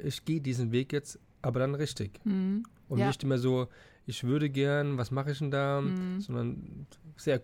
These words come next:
Speaker 1: cool. Also das, ich glaube,
Speaker 2: Ja.
Speaker 1: ich, ähm, da können wir noch, werden wir noch sehr, sehr viel von sehen und hören vor allen Dingen.
Speaker 2: <laughs>
Speaker 1: Ähm,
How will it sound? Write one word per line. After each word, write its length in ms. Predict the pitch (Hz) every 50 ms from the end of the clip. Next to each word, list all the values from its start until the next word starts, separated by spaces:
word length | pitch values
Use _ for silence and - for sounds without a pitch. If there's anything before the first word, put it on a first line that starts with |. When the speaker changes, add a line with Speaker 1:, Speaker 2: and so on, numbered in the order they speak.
| - 147
Speaker 1:
cool. 160 | 131 113 -
Also 160 | 104 107 110
das, 240 | 107 135 135 - -
ich 100 | 151 -
glaube, 220 | 151 139 147 151
Speaker 2:
Ja. 0 | 151 -
Speaker 1:
ich, 60 | -
ähm, 340 | 151 143 143 147 143 143 139
da 120 | 139 135
können 180 | - - 151 156
wir 40 | 156
noch, 160 | 151 151 131 - - - - - - - -
werden 200 | 135 131 143 151
wir 80 | 151
noch 60 | 151 131
sehr, 380 | 127 127 135 151 165 170 170
sehr 200 | 156 156 156 151
viel 240 | - - 160 147 147
von 220 | - 165 156 151
sehen 260 | 139 135 143 131 113 104
und 200 | 113 127 127 -
hören 200 | 160 147 123 110
vor 160 | - - -
allen 240 | - 120 123 123 123
Dingen. 220 | 127 143 185 226 - -
Speaker 2:
<laughs> 40 | - - - - 294 - - - -
Speaker 1:
Ähm, 560 | 151 131 131 135 131 131 135 131 135 135 135